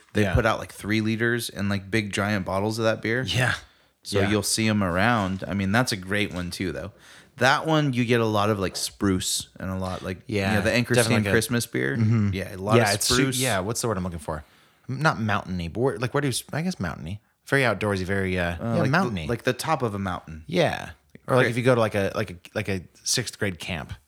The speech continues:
Speaker 1: Mm-hmm.
Speaker 2: and you're in those dorms, but
Speaker 1: Yeah.
Speaker 2: there's, like, trees around. It's, like, that kind of smell.
Speaker 1: Yeah, almost like, um, a pine tree air freshener.
Speaker 2: Yeah,
Speaker 1: But, like, what they're
Speaker 2: but
Speaker 1: actually
Speaker 2: way
Speaker 1: trying,
Speaker 2: better, yeah.
Speaker 1: what they're trying to go for with
Speaker 2: Totally.
Speaker 1: that pine tree smell.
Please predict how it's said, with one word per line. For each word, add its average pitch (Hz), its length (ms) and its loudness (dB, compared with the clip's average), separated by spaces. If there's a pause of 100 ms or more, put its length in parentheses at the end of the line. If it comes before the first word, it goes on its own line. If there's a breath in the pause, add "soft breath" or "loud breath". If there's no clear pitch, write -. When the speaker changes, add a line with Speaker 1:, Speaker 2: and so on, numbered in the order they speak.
(120)
Speaker 1:
Mm-hmm. 113 340 -6
Speaker 2:
and 95 120 -4
you're 90 100 -2
in 87 80 -2
those 85 240 -4
dorms, 82 580 -6
but 110 60 -2
Speaker 1:
Yeah. 98 140 0
Speaker 2:
there's, 90 140 -2
like, 82 120 -8
trees 90 260 -4
around. 95 140 -4
It's, 95 100 -8
like, 76 140 -10
that 87 240 -4
kind 82 180 -8
of 76 60 -8
smell. 73 280 -8
Speaker 1:
Yeah, 101 480 -4
almost 135 360 -2
like, 127 280 -4
um, 101 460 -4
a 101 80 -8
pine 104 380 -4
tree 107 300 -4
air 98 160 0
freshener. 131 500 -4 (120)
Speaker 2:
Yeah, 101 140 2
Speaker 1:
But, 131 100 4
like, 110 160 0
what 117 140 2
they're 110 120 2
Speaker 2:
but 101 80 2
Speaker 1:
actually 101 240 0
Speaker 2:
way 117 100 4
Speaker 1:
trying, 123 160 4
Speaker 2:
better, 95 180 0
yeah. 95 240 0
Speaker 1:
what 135 140 4
they're 139 100 6
trying 123 460 4
to 107 80 2
go 98 220 0
for - 380 -10 (400)
with 104 100 2
Speaker 2:
Totally. 85 260 2
Speaker 1:
that - 20 -2
pine 101 240 0
tree 87 260 -6
smell. 85 520 -4